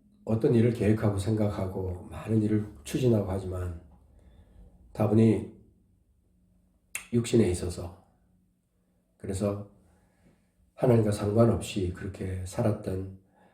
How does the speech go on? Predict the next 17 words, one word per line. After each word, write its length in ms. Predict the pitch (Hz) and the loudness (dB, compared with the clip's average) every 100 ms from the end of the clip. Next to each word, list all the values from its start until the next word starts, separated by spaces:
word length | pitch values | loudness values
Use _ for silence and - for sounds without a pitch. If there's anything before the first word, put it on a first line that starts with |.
| _ _ | _ _
지난날 640 | - 92 92 85 82 87 | -6 -2 0 0 -2 -6
그렇게 240 | - 110 113 | -12 -10 -10
살 200 | 92 92 | -8 -8
수 120 | 107 | -8
있습니다. 520 | 104 98 92 95 - _ _ _ _ _ _ _ _ - | -8 -10 -14 -16 -20 _ _ _ _ _ _ _ _ -4
저도 220 | 113 107 | -2 0
그렇게 200 | 101 - | -4 -6
살았고요. 640 | - 123 110 90 87 _ _ _ _ _ _ _ | -4 -4 -4 -10 -14 _ _ _ _ _ _ _
많은 720 | - - - 139 131 131 - - | -14 -12 -4 0 0 -4 -8 0
믿음의 300 | 135 117 104 | 4 6 6
사람들이 600 | 101 95 95 98 95 - _ _ _ | 0 -6 -6 -6 -8 -12 _ _ _
그런 200 | - 113 | 0 0
실수를, 520 | 104 - 113 - 101 | 0 -4 -4 -4 -6
그런 160 | - 135 | 2 2
실패를 420 | 135 165 160 123 | 2 -2 -2 0
하며 140 | 120 104 | 2 0
삽니다. 520 | 87 90 95 92 | -2 -10 -10 -12